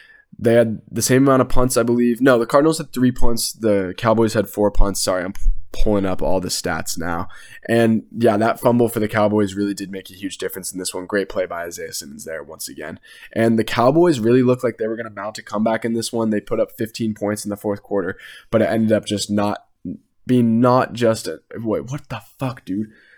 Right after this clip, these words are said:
Holy, I need sleep. Being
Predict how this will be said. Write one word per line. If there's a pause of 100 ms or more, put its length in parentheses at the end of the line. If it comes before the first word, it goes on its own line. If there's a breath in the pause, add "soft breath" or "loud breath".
(160 soft breath)
Holy,
I
need
sleep. (100)
Being